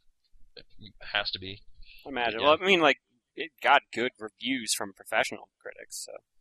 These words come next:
Speaker 1: Mm-hmm. So verdict on that is big thumbs up?
Speaker 2: I liked it. I definitely liked it. I, I would definitely recommend it.
Speaker 1: Better than the first one?
Speaker 2: Um, it's a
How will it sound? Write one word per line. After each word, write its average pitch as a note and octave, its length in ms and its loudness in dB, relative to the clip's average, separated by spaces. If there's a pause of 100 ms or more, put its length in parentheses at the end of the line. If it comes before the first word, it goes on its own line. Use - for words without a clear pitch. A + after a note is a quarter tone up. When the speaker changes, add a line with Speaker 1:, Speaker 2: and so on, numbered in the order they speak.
(160)
Speaker 1:
Mm-hmm. G#2+ 280 -8 (260)
So C3+ 180 6
verdict C3 360 0
on A#2+ 140 6
that A2+ 260 8
is G#2+ 360 0
big A2+ 140 -6
thumbs B2 200 -2
up? D3 140 4 (760)
Speaker 2:
I G3+ 80 10
liked C4 200 4
it. A2+ 120 -2 (220)
I D#3 220 6
definitely F3+ 240 2
liked E3+ 160 -2
it. C3+ 40 -2 (300)
I, - 20 0 (220)
I D#3+ 40 -4
would D#3 180 -6
definitely D#3 300 -4
recommend C#3 340 -6
it. - 80 -20 (640)
Speaker 1:
Better B2 140 4
than B2+ 100 -2
the C3 60 -10
first - 320 -8
one? F#3+ 220 -8 (1700)
Speaker 2:
Um, F3 420 10 (1400)
it's F3 180 4
a A3 40 12